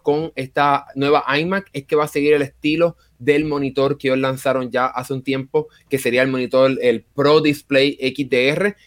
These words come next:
que tiene un diseño como el que estamos viendo aquí, con los lados completamente planos y los bordes un poco redondeados.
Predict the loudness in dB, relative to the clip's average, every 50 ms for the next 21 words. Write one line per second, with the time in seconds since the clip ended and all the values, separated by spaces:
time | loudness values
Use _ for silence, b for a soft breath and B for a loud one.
0 | b b -2 -2 -2 -2 -4 -4 -2 -4 -4 -2 -2 -2 0 0 0 0 0 0
1 | -2 -2 -4 -4 -4 -4 -2 -2 -2 -2 -2 -2 -2 -4 -4 -6 -6 -4 -4 -2
2 | -2 0 0 2 2 2 0 -2 _ -2 -2 -2 -2 -4 -4 -2 0 0 2 2
3 | 0 2 2 0 0 2 2 2 4 2 2 0 -2 b b b b -2 0 2
4 | 2 2 2 2 2 4 4 2 0 -2 -2 0 2 2 2 2 2 0 0 -2
5 | -2 0 2 2 2 0 -2